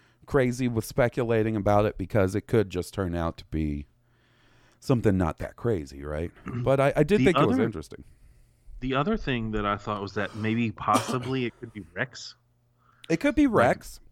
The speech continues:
Speaker 2: maybe Ahsoka put them in touch with Rex, and Rex would wanna know where other rogue clones were.
Speaker 1: That could
Speaker 2: That's
Speaker 1: definitely
Speaker 2: the
Speaker 1: be the case.
Speaker 2: Other than Ahsoka, like, I,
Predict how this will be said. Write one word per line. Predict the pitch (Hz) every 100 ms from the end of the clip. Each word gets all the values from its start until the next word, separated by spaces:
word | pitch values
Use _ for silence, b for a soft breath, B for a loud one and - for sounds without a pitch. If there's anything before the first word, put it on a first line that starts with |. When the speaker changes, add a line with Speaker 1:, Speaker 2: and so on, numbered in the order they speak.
| _ _ -
Speaker 2:
maybe | 123 120
Ahsoka | 104 101 107 101 113 101
put | 104
them | 101 98
in | 92
touch | - 101 - _ _ -
with | 87
Rex, | 98 101 101 -
and | 95 92
Rex | 95 -
would | 95 90
wanna | 98 98
know | 90 90
where | 98 92
other | 95 95
rogue | 92 95 92
clones | 98 92 95
were. | 104 110 107 _ _ _ _ _ _ _ _ _ _ _ _ _ _ _ _ _ _ _ _ _ _ _ -
Speaker 1:
That | 113 147
could | 208 147
Speaker 2:
That's | 110 117
Speaker 1:
definitely | 120 104
Speaker 2:
the | 92
Speaker 1:
be | 90
the | 67
case. | 85 80 50 - - _ _ _ _ _ _ _ 107 _ -
Speaker 2:
Other | 127 131
than | 123 117
Ahsoka, | 104 - 104 104 - 82 -
like, | 98 90 90 - -
I, | 117 113 104 110 107 98